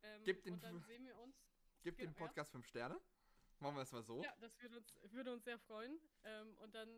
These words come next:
Speaker 1: ich würde sagen, wir hören uns in zwei Wochen, oder was sagst du?
Speaker 2: Ma-, ja, machen wir zwei Wochen.
Speaker 1: Woche, zwei Wochen?
Speaker 2: Zwei.
Speaker 1: Zwei Wochen, sagen wir.
Speaker 2: Zwei Wochen.
Speaker 1: Hey, dann haben wir auch die Post-Season-Tests verdaut.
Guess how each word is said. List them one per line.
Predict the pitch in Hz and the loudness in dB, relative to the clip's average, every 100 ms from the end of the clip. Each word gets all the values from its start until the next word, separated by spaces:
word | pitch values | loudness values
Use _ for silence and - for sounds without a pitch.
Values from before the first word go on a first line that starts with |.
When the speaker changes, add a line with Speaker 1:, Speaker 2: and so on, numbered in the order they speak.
| 220 | -6
Speaker 1:
ich | 220 | 0
würde | 220 | 2
sagen, | 214 220 220 | 2 0 -2
wir | 202 | -6
hören | 226 | -8
uns | 220 | -8
in | 196 196 - - - | -10 -14 -18 -20 -8
zwei | 180 190 233 254 | -4 -4 -4 -8
Wochen, | 277 285 | -10 -8
oder | 302 254 220 | -10 -8 -10
was | 214 | -10
sagst | 208 190 | -12 2
du? | |
Speaker 2:
Ma-, | 185 190 | 8 12
ja, | 170 143 | 12 12
machen | 139 | 10
wir | 127 | 6
zwei | - 117 104 | 0 -2 -2
Wochen. | 110 113 | -2 -6
Speaker 1:
Woche, | 240 254 | -8 -10
zwei | - 233 | -12 -10
Wochen? | 233 226 247 - | -10 -12 -14 -8
Speaker 2:
Zwei. | - 220 | 0 2
Speaker 1:
Zwei | 220 | 2
Wochen, | 180 | 0
sagen | 160 156 151 | -8 -10 -12
wir. | - | -14
Speaker 2:
Zwei | - 151 156 | 10 12 12
Wochen. | 151 156 151 147 139 - | 10 4 -2 -4 -6 -6
Speaker 1:
Hey, | 392 320 - - - - _ _ | -6 -6 -14 -20 -20 -20 _ _
dann | - 226 | -2 0
haben | 277 | 2
wir | 285 233 | 2 2
auch | 262 | 0
die | 254 | -2
Post-Season-Tests | 240 214 - 311 311 285 277 - | -4 -4 0 -2 -2 -4 -6 -6
verdaut. | - 240 240 240 254 | -8 -2 -2 -2 -4